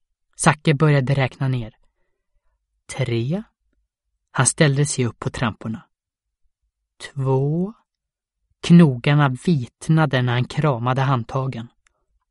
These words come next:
Ett. Låtsas att det är en tävling,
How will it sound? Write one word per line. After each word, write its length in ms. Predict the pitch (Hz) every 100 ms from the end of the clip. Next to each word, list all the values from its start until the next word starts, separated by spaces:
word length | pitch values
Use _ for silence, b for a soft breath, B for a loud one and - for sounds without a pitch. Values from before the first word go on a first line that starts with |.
| _ _ _ _ _ _ _ _ _ _ _
Ett. 880 | - 131 160 - _ _ - - - - _ _ _ _ _ _ _ _ _ _ -
Låtsas 560 | 220 220 - 226 226 -
att 160 | 175
det 120 | 180 160
är 140 | 139
en 100 | 147
tävling, 640 | 147 175 117 180 139 -